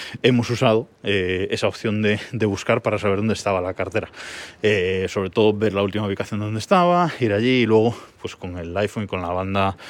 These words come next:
con el chip uno este, pues mirar exactamente dónde está, darle a la función de pitar para que pite, bueno, eh, o sea que en alguna ocasión sí que nos ha sido útil para, para buscarlos.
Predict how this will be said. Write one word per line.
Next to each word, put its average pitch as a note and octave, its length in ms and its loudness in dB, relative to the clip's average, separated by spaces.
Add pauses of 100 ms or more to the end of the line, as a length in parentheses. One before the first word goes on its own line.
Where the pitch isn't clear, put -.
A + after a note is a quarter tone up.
(320)
con F2+ 80 -6
el E2 60 -8
chip G#2+ 200 -4
uno G#2+ 300 4
este, C#3+ 260 -2 (920)
pues G#2 180 0
mirar G2+ 140 0
exactamente F#2+ 340 -4
dónde F#2+ 140 -2
está, E3 340 2 (540)
darle G2+ 240 2
a F#2 40 6
la F2+ 60 4
función G2+ 320 0
de F#2+ 160 2
pitar G2 300 0
para F2 180 0
que G2+ 100 -4
pite, E3 420 4 (100)
bueno, G2+ 180 -2 (260)
eh, F2+ 380 -6 (100)
o F#2 40 -8
sea F2+ 240 -10
que E2+ 60 -14
en F2 60 -12
alguna G2 300 -4
ocasión G#2+ 400 -4 (560)
sí - 180 -2
que G2+ 100 0
nos G2+ 220 0
ha G2 60 -4
sido G2 240 0
útil G2+ 260 0
para, F2+ 340 -4 (280)
para E2 480 -6
buscarlos. D#2 500 -8